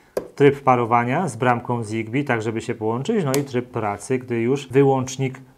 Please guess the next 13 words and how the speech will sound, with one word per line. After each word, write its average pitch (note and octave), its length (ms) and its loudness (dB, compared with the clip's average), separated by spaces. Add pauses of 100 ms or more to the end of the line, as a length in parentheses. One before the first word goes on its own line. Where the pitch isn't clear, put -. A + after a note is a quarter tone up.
normalnie A#2 580 0
działa. B2 420 4
Mamy C3 300 0
tutaj B2+ 420 2 (380)
informację C#3+ 640 0
właśnie B2+ 340 0
C B2+ 160 -2
szesnaście, C3 560 -4
jaki A#2+ 200 -4
to A#2+ 100 -4
jest A2 240 -6
typ B2+ 140 0
wyłącznika. A2+ 800 -4